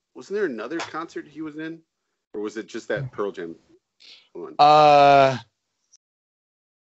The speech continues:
Speaker 2: I'm in, like, uh, there's a, there's a mag-, there was a Grateful Dead magazine called Relics.
Speaker 1: Mm-hmm.
Speaker 2: That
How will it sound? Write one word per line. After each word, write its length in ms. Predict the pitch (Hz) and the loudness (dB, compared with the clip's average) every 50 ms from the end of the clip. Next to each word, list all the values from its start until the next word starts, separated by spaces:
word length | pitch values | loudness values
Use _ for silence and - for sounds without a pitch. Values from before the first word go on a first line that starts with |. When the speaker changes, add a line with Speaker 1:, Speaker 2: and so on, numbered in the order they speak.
| _ _ - | _ _ 2
Speaker 2:
I'm 800 | 156 160 170 185 196 202 214 214 220 220 226 233 240 240 233 226 | 4 6 6 6 4 4 2 -2 -4 -8 -10 -10 -10 -12 -10 -12
in, 380 | 226 214 208 196 190 185 175 | -12 -12 -12 -14 -16 -16 -14
like, 400 | 165 156 151 151 139 127 _ - | -12 -10 -10 -10 -10 -12 _ -12
uh, 640 | 160 143 139 139 135 135 131 131 127 127 123 120 113 - - _ _ _ _ _ _ _ | -10 -8 -6 -6 -6 -6 -6 -8 -8 -8 -10 -10 -10 -12 -14 _ _ _ _ _ _ _
there's 400 | 151 143 170 170 170 165 165 151 | -6 -4 -2 -2 -2 -4 -4 -6
a, 140 | 165 160 151 - _ _ _ _ _ _ _ | -6 -6 -6 -12 _ _ _ _ _ _ _
there's 360 | 139 151 151 151 143 123 151 | -8 -6 -6 -6 -6 -6 -8
a 60 | 143 | -10
mag-, 520 | 143 151 165 180 185 180 170 180 175 160 | -8 -6 -6 -6 -6 -6 -8 -10 -12 -8
there 100 | 151 160 | -8 -8
was 200 | 160 165 160 - | -6 -6 -10 -10
a 60 | 180 180 | -12 -8
Grateful 360 | - 202 214 214 175 180 165 | -6 -6 -6 -4 -6 -10 -12
Dead 280 | 139 160 160 160 151 | -8 -6 -6 -6 -6
magazine 540 | 160 156 147 143 131 139 131 135 139 131 123 | -4 -6 -6 -6 -8 -14 -18 -18 -20 -20 -20
called 240 | - 120 113 107 - _ 90 92 | -16 -14 -12 -12 -14 _ _ _
Relics. 880 | 104 107 110 113 120 123 127 135 - _ - - - - - - - - _ _ _ _ _ _ _ _ _ _ _ _ _ - | -8 -6 -4 -4 -4 -6 -8 -10 -12 _ -20 -18 -16 -14 -14 -16 -18 -20 _ _ _ _ _ _ _ _ _ _ _ _ _ -10
Speaker 1:
Mm-hmm. 300 | 117 110 127 127 131 131 _ _ _ _ _ _ _ _ | -8 -6 -4 -6 -6 -8 _ _ _ _ _ _ _ _
Speaker 2:
That 320 | - 135 123 120 110 110 | -6 -4 -4 -4 -6 -8